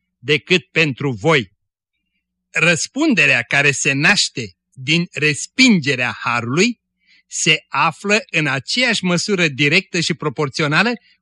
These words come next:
cu mărimea harului oferit. Cu cât harul ți-a fost oferit mai din plin, mai minunat și mai mare, cu atât răspunderea este mai mare. Ți s-a oferit un har mare,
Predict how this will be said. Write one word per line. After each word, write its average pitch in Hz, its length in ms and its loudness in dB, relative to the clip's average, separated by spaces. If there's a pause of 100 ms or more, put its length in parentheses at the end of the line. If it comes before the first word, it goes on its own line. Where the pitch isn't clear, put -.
cu 202 140 2
mărimea 196 800 2 (220)
harului 165 760 0
oferit. 139 580 -4 (840)
Cu - 280 -8
cât 208 240 0 (100)
harul 170 400 0
ți-a 160 200 -2
fost 175 360 -4
oferit 151 480 -2
mai 139 320 0
din 156 260 -2
plin, 156 360 -2 (340)
mai 143 300 2
minunat 160 520 2
și - 100 -4
mai 139 180 -2
mare, 180 440 2 (420)
cu 160 120 -2
atât 151 520 2
răspunderea 156 800 0
este 131 640 -2
mai 143 340 2
mare. 113 460 -4 (880)
Ți 202 120 -2
s-a 202 160 4
oferit 220 340 2
un 247 120 4
har 202 240 4
mare, 196 480 2